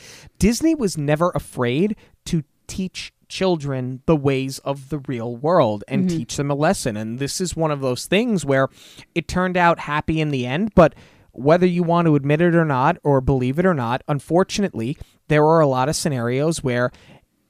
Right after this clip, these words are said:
Speaker 1: it doesn't turn out quite as well. And they're not afraid to pretend that those scenarios don't exist.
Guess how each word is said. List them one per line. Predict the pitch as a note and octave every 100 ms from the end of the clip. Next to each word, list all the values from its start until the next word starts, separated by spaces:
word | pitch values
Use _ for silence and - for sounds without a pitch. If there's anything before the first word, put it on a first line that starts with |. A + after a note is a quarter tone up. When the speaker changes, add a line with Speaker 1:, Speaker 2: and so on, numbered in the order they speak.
| -
Speaker 1:
it | D3 _ -
doesn't | B2 B2+ D3
turn | - D#3
out | C#3 C3+ -
quite | - - A#2 B2
as | C3+
well. | D3+ F#3 A#2+ - -
And | C#3+ C#3 C#3 C3
they're | D#3+ E3+
not | D#3 D#3
afraid | D#3+ - D#3 F3 F3+ C3 C#3 -
to | -
pretend | - C#3+ - C3 E3
that | D#3 C#3+ C3 C#3+
those | C3 C#3 D3+
scenarios | D3 C3+ B2+ C3+ D3+ E3
don't | - D#3 C#3
exist. | A#2+ A#2+ B2 - - -